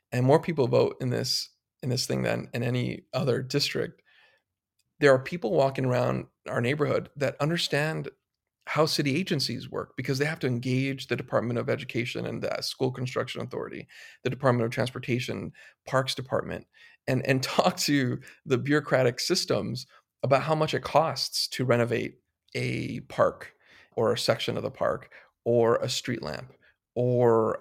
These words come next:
bring in technology into a school. And so the more that people can understand how government works, the more they can shape it in their vision and in their, for their desires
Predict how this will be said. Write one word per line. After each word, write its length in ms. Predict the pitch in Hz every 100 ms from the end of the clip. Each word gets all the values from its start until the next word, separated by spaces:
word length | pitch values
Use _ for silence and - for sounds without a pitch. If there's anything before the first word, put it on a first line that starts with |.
| -
bring 300 | 135 123 123
in 100 | 123
technology 560 | 123 123 113 110 110 107
into 240 | 120 -
a 40 | -
school. 500 | - - - - - _ - - -
And 100 | 135
so 120 | 143
the 80 | 131
more 260 | 135 147 175
that 160 | 156
people 240 | - 143 131
can 160 | -
understand 640 | 123 120 - 123 120 117 -
how 360 | - 113 123
government 420 | 127 117 120 - -
works, 300 | 120 147 -
the 80 |
more 180 | 120 120
they 80 | 113
can 160 | - 123
shape 340 | - 123 123
it 160 | 117 - - - _ -
in 460 | 120 120 120 120 -
their 220 | - 117 120
vision 460 | 107 131 - 127 - _ _ -
and 420 | 123 123 123 -
in 240 | - 113 120
their, 420 | - - 73 - _ _ -
for 140 | 131
their 100 | 127
desires 720 | 120 120 107 113 113 120 123